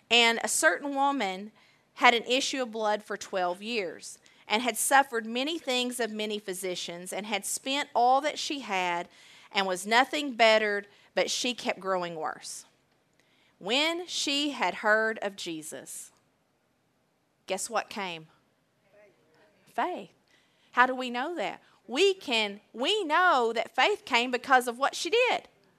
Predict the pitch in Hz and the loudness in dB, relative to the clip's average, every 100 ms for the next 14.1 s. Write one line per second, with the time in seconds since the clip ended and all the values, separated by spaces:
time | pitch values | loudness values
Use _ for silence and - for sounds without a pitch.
0 | _ - 247 466 539 _ _ _ _ _ | _ 4 6 6 -2 _ _ _ _ _
1 | _ _ - 302 - 330 294 - 294 302 | _ _ 4 4 6 0 -2 0 2 4
2 | 392 453 - _ _ - 269 277 311 - | 4 2 -2 _ _ 2 2 4 2 2
3 | - 294 370 175 - _ _ _ _ _ | -6 -4 -2 0 -2 _ _ _ _ _
4 | _ _ _ _ _ _ _ _ - 262 | _ _ _ _ _ _ _ _ -2 0
5 | 277 381 370 349 302 320 339 233 247 359 | 0 0 0 0 2 2 2 -4 -2 0
6 | 381 247 226 240 - - _ - 330 330 | 0 0 -2 -4 -10 -14 _ -4 -4 -2
7 | 311 330 311 294 262 - 277 277 - 233 | 0 0 0 -2 -4 0 0 0 0 2
8 | 226 - 320 269 262 214 - 311 311 302 | 2 2 2 2 0 -6 -6 -6 -4 -2
9 | 269 - 240 220 226 294 277 - - 269 | -4 -6 -10 -6 0 2 2 -4 -4 -4
10 | - 294 269 - 185 151 147 _ _ _ | -4 -6 -6 -4 -2 -4 -8 _ _ _
11 | _ _ _ _ _ _ _ _ _ _ | _ _ _ _ _ _ _ _ _ _
12 | - - 196 214 277 294 226 208 - 277 | -10 -4 8 12 12 10 4 -2 0 0
13 | 311 - 220 220 254 - - 247 254 262 | 0 -4 -6 -6 -8 -8 -4 -2 -2 -4
14 | 262 | -8